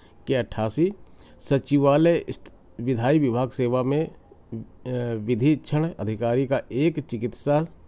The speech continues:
शिक्षा विभाग का एक पद, कर्मचारी राज्य बीमा योजना, श्रम चिकित्साओं, चिकित्साएं, चिकित्सा सेवाएं में चिकित्सा अधिकारी एलोपैथिक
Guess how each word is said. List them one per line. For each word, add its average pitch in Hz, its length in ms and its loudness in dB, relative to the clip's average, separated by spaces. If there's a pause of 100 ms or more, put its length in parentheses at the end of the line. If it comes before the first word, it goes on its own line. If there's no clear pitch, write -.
शिक्षा 117 300 -4
विभाग 113 400 0 (1160)
का 131 120 4
एक 143 360 0
पद, 160 140 0
कर्मचारी 135 480 2
राज्य 131 440 0 (260)
बीमा 120 300 2
योजना, 127 440 2
श्रम 123 280 -2
चिकित्साओं, 117 500 -4 (880)
चिकित्साएं, 120 640 -4 (1500)
चिकित्सा 117 400 -6
सेवाएं 131 480 0 (540)
में 120 140 2
चिकित्सा 120 400 -2
अधिकारी 120 300 0
एलोपैथिक 117 640 -2